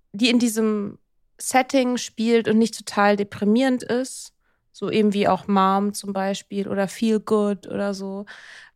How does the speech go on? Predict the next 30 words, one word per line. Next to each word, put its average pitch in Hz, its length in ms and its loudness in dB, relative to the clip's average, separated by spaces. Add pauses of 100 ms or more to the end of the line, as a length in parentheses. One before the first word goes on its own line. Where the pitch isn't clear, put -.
(160)
Und 233 100 6
neulich, 240 420 6
genau, 226 300 6
dann 190 140 4
habe 202 100 2
ich 208 100 -2
gesehen, 220 240 2
ach, 226 140 0
die 240 100 -2
ist - 120 -4
jetzt 240 160 -2
auf 208 140 0
Netflix, 240 540 0
weil 196 80 0
die 208 80 -2
war 208 100 0
vorher, 208 320 -2
glaub 202 160 -10
ich, 214 120 -8
immer 220 200 -4
irgendwie 214 240 -4
auf 208 160 -10
Amazon 262 380 -2
oder 214 220 -2
sonst 262 320 -8
wo. 254 140 -6 (1300)
Und, 233 180 4
äh, - 60 4 (100)
dachte, 240 320 2
ach 277 100 -2